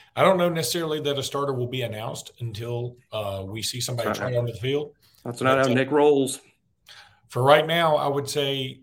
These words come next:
Speaker 1: Jimmy and I are fifty fifty on who the starter is gonna be this weekend, and that could change in either direction. I hate to be so Philip Marshall-y about this. Like,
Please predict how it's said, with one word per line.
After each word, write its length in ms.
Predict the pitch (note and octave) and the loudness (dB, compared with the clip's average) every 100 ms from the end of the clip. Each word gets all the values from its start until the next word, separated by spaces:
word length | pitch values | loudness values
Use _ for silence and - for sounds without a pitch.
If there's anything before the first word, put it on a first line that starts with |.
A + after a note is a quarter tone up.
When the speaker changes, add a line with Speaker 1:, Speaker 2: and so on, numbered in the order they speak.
| A#2+ | -10
Speaker 1:
Jimmy 280 | A#2 D3 | -6 -4
and 100 | C#3+ | -4
I 100 | C#3 | -2
are 160 | C3+ B2 | -2 -2
fifty 340 | B2 D#3 - | -4 -8 -8
fifty 360 | C3 D3+ C#3+ C3+ | -8 -8 -8 -8
on 140 | B2+ | -4
who 100 | B2+ | -4
the 120 | C3 B2 | -4 -6
starter 400 | - C#3+ C#3 C3 | -2 -2 -2 -4
is 100 | B2 | -6
gonna 160 | B2 | -8
be 180 | B2 B2+ | -6 -6
this 200 | B2 A2+ | -6 -6
weekend, 560 | C#3 C#3 B2+ B2 A#2 G#2 _ _ _ _ | -8 -8 -6 -6 -6 -10 _ _ _ _
and 160 | - A#2+ | -6 -4
that 160 | B2+ - | -4 -4
could 100 | B2 | -4
change 460 | - C#3+ C#3 B2 | -2 -2 -4 -4
in 100 | B2 | -4
either 240 | B2+ C3 B2+ | -2 -2 -2
direction. 600 | B2 C3 - - A2 G#2 _ _ | 0 -2 -2 -6 -8 -12 _ _
I 80 | G#2+ | -4
hate 180 | G#2+ C#3 | -2 -2
to 40 | B2 | -2
be 160 | C3+ | -2
so 220 | B2+ C3 | -2 -2
Philip 420 | B2+ - D3 C#3+ A#2+ | -4 -2 -2 0 0
Marshall-y 440 | C#3 D3 B2 A2+ A2 | -2 -2 -4 -6 -8
about 320 | G2+ A2 G#2+ | -4 -4 -4
this. 280 | G#2+ G#2+ - | -4 -6 -6
Like, 300 | G2+ G2 - | -8 -8 -10